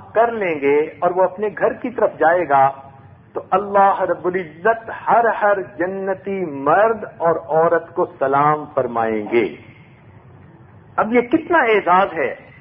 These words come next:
ہر جنتی مرد اور ہر جنتی عورت کو اللہ تعالیٰ سلام کہیں گے۔ یہ ایسا ہی ہے جیسا کسی کے گھر میں آپ جائیں تو گھر کی عورت دروازے پر آپ کا استقبال کرتی ہے اور آپ کو سلام کرتی ہے۔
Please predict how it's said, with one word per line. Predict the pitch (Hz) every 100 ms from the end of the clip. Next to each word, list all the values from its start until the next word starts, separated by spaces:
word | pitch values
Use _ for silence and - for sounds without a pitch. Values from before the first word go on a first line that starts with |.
| - - - - - -
ہر | 240 285 277 180
جنتی | 214 226 220 214 196
مرد | 180 160 240 262 - - - - -
اور | - 240 - 269
ہر | 302 269
جنتی | 294 277 269 247
عورت | 214 208 220 -
کو | 190 185 - - -
اللہ | 214 180 -
تعالیٰ | 160 160 160
سلام | 147 135 127
کہیں | 123 117 104
گے۔ | 92 - - - - -
یہ | 156
ایسا | 180 180 226
ہی | 196
ہے | 190
جیسا | 185 185 185
کسی | 185 185 196
کے | 185 175
گھر | 165 165
میں | 170
آپ | 160 151
جائیں | 151 151 156 - - - - - - -
تو | 160
گھر | 156 196
کی | 196 196
عورت | 180 190 196 -
دروازے | 160 160 170 175 190 -
پر | 175
آپ | 160 160 -
کا |
استقبال | 160 - 151 139 170
کرتی | 190 202 185 220
ہے | 226 208 -
اور | 160
آپ | 156 160 165
کو | 160 -
سلام | 143 135 131
کرتی | 139 120 156 147
ہے۔ | 143 -